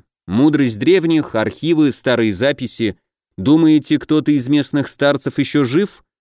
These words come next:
«Если так, мы непременно об этом узнаем из книг». Вольский провел пальцами по корешкам на полке, оставляя следы на пыли. «Думаю, нам следует начать с летописи Соловецкого монастыря или,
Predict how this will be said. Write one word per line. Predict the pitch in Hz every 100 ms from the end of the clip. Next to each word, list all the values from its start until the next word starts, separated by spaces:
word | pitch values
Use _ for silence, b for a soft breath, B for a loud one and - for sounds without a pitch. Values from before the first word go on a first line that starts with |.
| _ _ _ _ -
«Если | 87 110 120 120 120
так, | - 143 175 175 -
мы | 135 156
непременно | 165 160 170 170 185 185 180
об | 165
этом | 175 175 165
узнаем | 151 120 170 170 165
из | 165 -
книг». | 147 170 156 - - _ _ _ -
Вольский | 98 143 190 - 160
провел | 156 151 147 151
пальцами | 147 147 - 143 135
по | 139
корешкам | 143 131 123 - 135 131
на | 127
полке, | - 165 139 - 101
оставляя | - 117 117 127 120
следы | - 123 127
на | 120
пыли. | 113 135 117 82 - _ _ _ _ _ -
«Думаю, | 92 156 196 190 190
нам | 180 170
следует | - 175 156 165 160
начать | 156 147 165 151
с | -
летописи | 160 160 139 156 - 147
Соловецкого | - 143 139 147 - 143 139
монастыря | 139 135 135 - 147 160 143
или, | 95 131 135 120